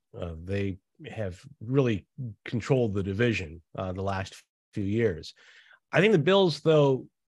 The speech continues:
were vulnerable by the end of the year. And, and frankly, I, I didn't,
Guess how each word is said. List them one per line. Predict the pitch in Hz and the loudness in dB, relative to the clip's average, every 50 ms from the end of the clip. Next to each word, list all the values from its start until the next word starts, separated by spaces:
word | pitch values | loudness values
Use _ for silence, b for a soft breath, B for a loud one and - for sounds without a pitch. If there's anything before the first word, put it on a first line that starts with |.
| _ | _
were | - 156 160 156 143 135 | -16 -10 -4 0 2 2
vulnerable | 120 101 127 135 139 131 127 117 117 113 | 4 6 6 6 6 6 6 4 4 4
by | 101 113 110 | 4 4 2
the | 107 113 117 | 4 4 4
end | 117 113 107 | 4 4 2
of | 107 | 2
the | 107 110 | 0 2
year. | 110 117 120 117 113 107 | 2 2 4 4 2 2
And, | 107 120 | 0 -2
and | 113 113 117 117 | -2 -2 -4 -2
frankly, | 113 147 160 156 147 139 | 0 0 0 2 2 2
I, | 139 151 139 123 143 | 2 2 2 2 0
I | |
didn't, | 151 165 151 143 | 0 0 0 -2